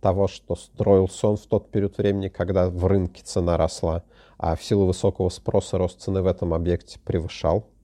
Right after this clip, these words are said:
э, среднерыночный. Разница между ценой реализации на начальном этапе и при вводе объекта в эксплуатацию составляла сто пятьдесят-двести процентов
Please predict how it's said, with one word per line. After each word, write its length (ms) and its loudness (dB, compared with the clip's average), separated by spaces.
э, 380 -2
среднерыночный. 1000 -2
Разница 540 2
между 1000 0
ценой 380 -4
реализации 1300 -4
на 400 -6
начальном 600 0
этапе 400 0
и 20 -4
при 180 -2
вводе 380 0
объекта 800 -4
в 80 -6
эксплуатацию 760 -2
составляла 680 -2
сто 180 -4
пятьдесят-двести 960 -2
процентов 640 -2